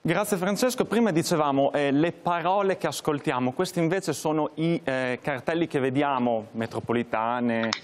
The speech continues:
affissioni, autobus, treni. Cominciamo da quello di Giorgia Meloni, una sola parola,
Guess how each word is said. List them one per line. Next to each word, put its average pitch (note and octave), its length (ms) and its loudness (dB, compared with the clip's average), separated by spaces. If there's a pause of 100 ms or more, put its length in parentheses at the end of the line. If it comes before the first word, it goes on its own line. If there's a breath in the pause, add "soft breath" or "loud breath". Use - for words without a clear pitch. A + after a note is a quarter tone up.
(200 loud breath)
affissioni, A#2+ 1000 0 (580)
autobus, C3 600 -2
treni. A#2+ 400 0
Cominciamo F#3 480 0
da E3 220 0 (520 loud breath)
quello F#3 340 2
di D#3+ 300 2
Giorgia E3 320 0
Meloni, C#3+ 440 2
una G3 200 2
sola A3+ 300 -2
parola, B2+ 520 0